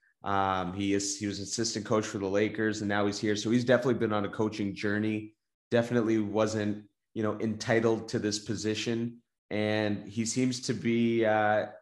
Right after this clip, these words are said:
surprisingly defensive minded. I guess he was always a diff-, good defender as a player, but yeah, I mean, he had, he had a great run as a coach.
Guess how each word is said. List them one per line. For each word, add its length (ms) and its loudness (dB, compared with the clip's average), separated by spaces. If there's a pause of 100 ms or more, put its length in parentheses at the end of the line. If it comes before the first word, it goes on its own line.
(520)
surprisingly 920 2
defensive 580 0
minded. 340 2
I 60 4
guess 200 2
he 60 2
was 120 2
always 220 4
a 40 -4
diff-, 320 -4
good 160 2
defender 400 0
as 140 0
a 60 -4
player, 360 -2
but 320 -2 (400)
yeah, 160 2
I 60 0
mean, 200 -2
he 120 0
had, 240 2
he 100 -2
had 80 4
a 60 0
great 280 0
run 200 -2
as 100 -6
a 60 -12
coach. 360 -6